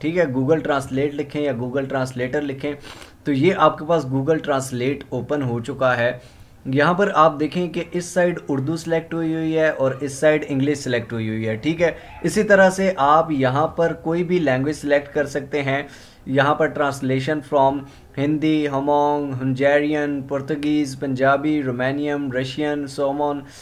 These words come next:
यहाँ पर दोस्तों बहुत ज़्यादा languages हैं, अ, तकरीबन दुनिया की तमाम बोले जाने वाली languages हैं।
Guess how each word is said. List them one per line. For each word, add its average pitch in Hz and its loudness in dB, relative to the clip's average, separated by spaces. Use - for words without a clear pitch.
यहाँ 170 0
पर 180 0
दोस्तों 156 -4
बहुत 131 2
ज़्यादा 127 4
languages 127 -2
हैं, 131 -4
अ, 120 -2
तकरीबन 131 -4
दुनिया 127 -4
की 139 -8
तमाम 127 -4
बोले 123 -4
जाने 127 -4
वाली 127 -2
languages 120 -4
हैं। 127 -6